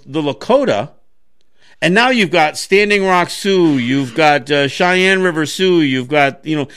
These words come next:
you, you've got all of these, you know, uh, federally recognized dissections of a Native people. You know, the Haudenosaunee, you've got the Saint Regis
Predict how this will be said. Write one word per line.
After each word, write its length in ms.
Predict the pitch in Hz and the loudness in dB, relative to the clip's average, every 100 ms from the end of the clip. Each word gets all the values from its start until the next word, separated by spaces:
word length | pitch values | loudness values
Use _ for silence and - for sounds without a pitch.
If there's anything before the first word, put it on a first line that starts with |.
| - | -10
you, 440 | 139 165 - 156 - - | -4 -4 -6 -12 -12 -10
you've 140 | 139 147 | -4 2
got 160 | 185 | 2
all 160 | 190 233 | 2 0
of 80 | 214 | 0
these, 200 | 170 - - - - - | -4 -6 -20 -20 -20 -14
you 140 | 190 | -4
know, 220 | 175 143 - - - | -2 -2 -6 -20 -10
uh, 260 | 139 135 123 | -4 -2 -4
federally 640 | - - 208 202 202 165 | -6 -2 0 0 -2 -4
recognized 920 | 113 170 180 165 160 151 147 139 - - - - | -2 -4 -4 -6 -4 -2 -2 -6 -12 -20 -20 -10
dissections 840 | 107 143 135 - - 202 - 185 127 | 0 0 0 -6 -6 -6 -4 -4 -2
of 100 | 120 | -4
a 60 | 113 | -2
Native 260 | 110 98 | -4 -6
people. 320 | 110 92 - - - | -8 -12 -14 -20 -12
You 160 | 151 160 | -4 -2
know, 100 | 143 | 0
the 80 | |
Haudenosaunee, 720 | 139 180 185 175 139 190 185 135 | 2 0 0 -2 -2 -2 0 -2
you've 200 | 131 123 | -4 -2
got 240 | 143 131 - - | -2 -2 -8 -8
the 80 | 143 | -8
Saint 440 | - 175 185 151 | -4 -2 -2 -2
Regis 440 | 151 165 160 147 | -2 0 -2 -4